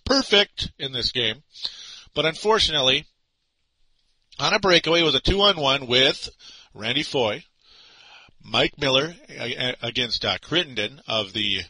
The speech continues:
Washington Wizards, the, uh, I don't know what position he is, point guard, basically. He's a point shooting nothing, basically, is what he is. <laughs> Crittenden. Um,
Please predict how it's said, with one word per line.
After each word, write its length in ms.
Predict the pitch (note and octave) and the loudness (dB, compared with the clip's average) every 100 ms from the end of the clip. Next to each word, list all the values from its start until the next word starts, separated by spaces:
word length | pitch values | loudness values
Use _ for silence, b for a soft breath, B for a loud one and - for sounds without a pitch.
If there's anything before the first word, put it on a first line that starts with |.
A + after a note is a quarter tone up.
| _ _ | _ _
Washington 640 | A2 A2+ A2+ A#2 G#2+ G2 F#2+ | -4 -2 -2 -6 -8 -12 -8
Wizards, 420 | B2 A#2 G#2 G2 | -6 -6 -6 -8
the, 320 | G2 F#2+ F#2 | -8 -6 -6
uh, 240 | F2+ F2 E2+ _ _ - - _ _ _ _ _ _ - | -6 -8 -10 _ _ -6 -6 _ _ _ _ _ _ -12
I 80 | G#2+ | -10
don't 100 | G2 | -8
know 100 | F2 | -6
what 240 | A2 - | -4 -4
position 400 | G2+ A3 - F#2 | -6 -8 -8 -10
he 120 | F#2 | -6
is, 140 | G#2 G#2+ | -6 -8
point 340 | - C#3 C#3+ | -6 -4 -4
guard, 280 | G#2+ G#2 G2+ | -4 -6 -4
basically. 460 | A2+ B2 G#2+ G#2+ | -4 -4 -6 -6
He's 100 | A#2+ | -6
a 60 | A#2 | -8
point 320 | - C#3 C#3 | -6 -4 -2
shooting 680 | - C#3+ C3+ B2+ A#2+ G#2+ F#2+ - - | -2 -4 -4 -6 -8 -20 -20 -20 -10
nothing, 500 | A#2 B2 - G2 G#2 | -4 -2 0 -2 -2
basically, 380 | G#2 G#2 A2+ G#2 | -8 -6 -6 -6
is 100 | G2 | -6
what 140 | A2 G#2 | -6 -4
he 160 | A#2 | -4
is. 260 | F#2+ G#2+ - B B B B - | -4 -4 -6 B B B B -6
<laughs> 280 | - G#3+ - | 0 0 2
Crittenden. 400 | E3 D#3 D3 D#3+ B B B B B B B B - | 2 0 -4 -6 B B B B B B B B -14
Um, 420 | G2+ G2 F#2 F#2 | -10 -8 -10 -14